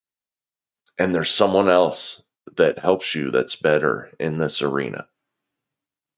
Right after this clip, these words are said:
At work, it's generally easy to see, and this has <laughs> been my experience over the last fourteen months, to be honest with you.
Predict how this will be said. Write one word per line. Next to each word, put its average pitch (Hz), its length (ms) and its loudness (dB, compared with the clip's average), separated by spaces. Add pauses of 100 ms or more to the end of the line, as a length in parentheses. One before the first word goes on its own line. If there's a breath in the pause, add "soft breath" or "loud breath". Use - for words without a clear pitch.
(2250)
At 107 180 2
work, 147 300 4
it's - 160 -2
generally 127 420 4
easy 170 240 -4
to 95 120 -4
see, 95 500 -4 (760)
and 117 140 0
this 139 180 4
has 143 100 -6
<laughs> - 0 -
been 135 240 -6
my 120 140 -2
experience 117 720 2
over 98 200 2
the 92 280 0 (100)
last 87 400 0
fourteen 90 420 -4
months, 87 280 0
to - 100 -16
be 80 140 -4
honest 92 340 -2
with 73 160 -8
you. 76 160 -6